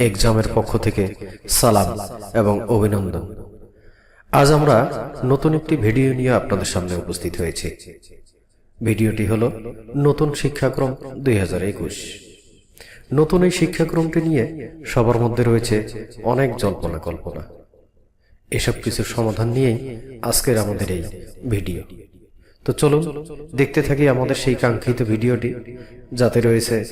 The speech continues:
জাতীয় শিক্ষাক্রম দুই হাজার একুশের সমস্ত বিষয়বস্তু। সম্মানিত ভিউয়ার্স, জাতীয় শিক্ষাক্রম রূপরেখা দুই হাজার একুশে যে বিষয়গুলো অন্তর্ভুক্ত রয়েছে,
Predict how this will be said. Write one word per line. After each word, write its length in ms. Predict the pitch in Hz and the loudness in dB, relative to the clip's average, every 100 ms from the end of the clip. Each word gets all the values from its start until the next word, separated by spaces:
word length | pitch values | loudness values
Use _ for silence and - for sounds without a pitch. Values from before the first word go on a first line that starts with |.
| 113 113 - 113 | -12 -16 -8 0
জাতীয় 280 | 120 127 127 - | 0 2 0 0
শিক্ষাক্রম 460 | 131 127 113 123 113 | -4 -2 -2 0 0
দুই 100 | 117 107 | 0 0
হাজার 180 | 110 110 113 | 0 0 0
একুশের 360 | 123 117 110 - - 101 - - | -2 -2 -2 -6 -12 -16 -16 -4
সমস্ত 320 | 156 151 151 135 90 | 0 2 2 0 0
বিষয়বস্তু। 560 | - 87 85 80 - 87 - - - - _ - _ _ _ _ - - - | -2 -4 -6 -8 -10 -12 -14 -20 -20 -20 _ -20 _ _ _ _ -20 -4 2
সম্মানিত 360 | 117 113 113 104 | 4 4 2 2
ভিউয়ার্স, 320 | 110 120 123 120 107 - - 113 | 4 4 4 -2 -12 -14 -4 2
জাতীয় 260 | 113 117 117 | 2 2 0
শিক্ষাক্রম 440 | 117 120 110 123 113 | -4 -4 -4 -4 -4
রূপরেখা 360 | 113 110 104 104 104 | -4 -4 -6 -4 -6
দুই 80 | 101 | -6
হাজার 160 | 98 101 | -4 -4
একুশে 280 | 98 113 98 92 - - - - 95 | -4 -4 -4 -6 -10 -20 -20 -12 -4
যে 80 | 101 90 | -2 0
বিষয়গুলো 360 | 95 104 104 107 95 | -2 -4 -2 -2 -4
অন্তর্ভুক্ত 400 | 92 95 104 101 98 | -4 -8 -8 -4 -2
রয়েছে, 240 | 95 | -2